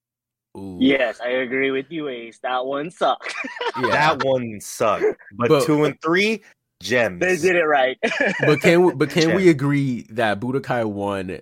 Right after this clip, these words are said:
Speaker 1: I think even to this day, has probably some of, if not the best cut, okay, I shouldn't say the best 'cause Kakarot exists now, but that game has some of the best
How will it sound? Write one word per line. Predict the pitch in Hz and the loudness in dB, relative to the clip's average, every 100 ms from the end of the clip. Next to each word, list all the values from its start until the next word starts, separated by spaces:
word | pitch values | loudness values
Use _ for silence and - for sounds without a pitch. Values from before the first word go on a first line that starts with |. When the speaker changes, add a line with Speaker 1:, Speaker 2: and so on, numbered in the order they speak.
| _ | _
Speaker 1:
I | 131 | -2
think | 151 156 | -2 -4
even | 139 120 110 | -4 -4 -4
to | 135 | -4
this | 113 107 | -4 -6
day, | 87 98 87 82 - _ _ _ - | -6 -6 -6 -10 -16 _ _ _ -6
has | 117 107 107 - - | -4 -2 -6 -10 -10
probably | - 123 107 98 _ | -2 -2 -2 -6 _
some | - 135 117 | -6 -4 -2
of, | 110 104 - | -2 -4 -6
if | 104 | -8
not | 110 101 | -6 -6
the | 104 | -8
best | 85 98 90 - | -6 -6 -6 -6
cut, | 110 - | -10 -6
okay, | 123 107 | -6 -4
I | 98 | -6
shouldn't | 110 101 | -6 -8
say | |
the | 87 | -8
best | 76 80 - | -8 -10 -10
'cause | 85 | -14
Kakarot | - 87 78 78 | -8 -8 -8 -10
exists | 76 78 73 87 | -10 -12 -12 -10
now, | 76 73 - - _ | -10 -12 -16 -20 _
but | 117 101 92 _ | -4 -4 -6 _
that | 117 117 | -4 -2
game | 127 120 | -2 -2
has | 117 117 107 104 | -2 -2 -2 -4
some | 123 113 | -4 -4
of | 104 | -6
the | 101 | -6
best | 80 95 92 - | -4 -4 -4 -8